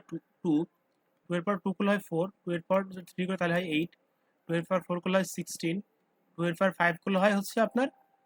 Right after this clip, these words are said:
আহ, থার্টি ফাইভ। So এইভাবে, আহ, mainly হচ্ছে এটা কাজ করতেছে।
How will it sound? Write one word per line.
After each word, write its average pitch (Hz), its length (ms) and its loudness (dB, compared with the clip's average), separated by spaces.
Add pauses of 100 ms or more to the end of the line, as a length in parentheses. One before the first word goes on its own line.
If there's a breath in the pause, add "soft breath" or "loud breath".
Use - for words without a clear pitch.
(360)
আহ, 123 440 -2
থার্টি 151 340 0
ফাইভ। 156 180 0
So - 180 -8
এইভাবে, 185 340 0
আহ, - 840 -14
mainly 151 280 -2
হচ্ছে 170 180 -4
এটা 175 140 2 (140)
কাজ 139 180 -4
করতেছে। 151 320 -14